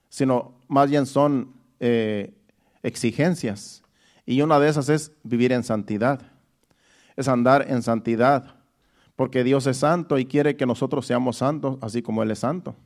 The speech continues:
Vivir en santidad es apartarnos del pecado,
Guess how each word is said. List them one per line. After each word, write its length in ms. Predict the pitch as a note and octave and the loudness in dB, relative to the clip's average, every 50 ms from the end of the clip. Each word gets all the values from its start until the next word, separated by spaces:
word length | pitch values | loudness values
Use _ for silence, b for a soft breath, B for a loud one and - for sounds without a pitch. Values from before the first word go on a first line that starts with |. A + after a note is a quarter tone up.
| _ _ _ _ _ _ _ _ _ _ _ _ _ _ _ _ _ - | _ _ _ _ _ _ _ _ _ _ _ _ _ _ _ _ _ -4
Vivir 240 | - B2 A#2+ C3+ D3+ | -2 0 2 2 2
en 120 | D3+ C#3+ | 2 2
santidad 580 | B2+ C#3 C3+ C3 C3+ C3+ C3 C#3 C#3+ D#3 C3+ - - | 2 2 0 0 0 0 4 4 4 2 2 -2 -6
es 140 | C#3 B2+ | -4 -2
apartarnos 640 | C#3+ C3 C3 A#2+ A#2 A#2 - C3+ C3 C#3+ C#3+ C3+ B2 | -2 0 0 0 0 2 2 2 2 4 2 0 0
del 120 | B2 A2+ - | -2 -2 -2
pecado, 540 | - A#2+ A2+ - B2+ C3+ D3+ E3+ F3 E3 | -4 -4 -2 0 2 2 2 0 -2 -6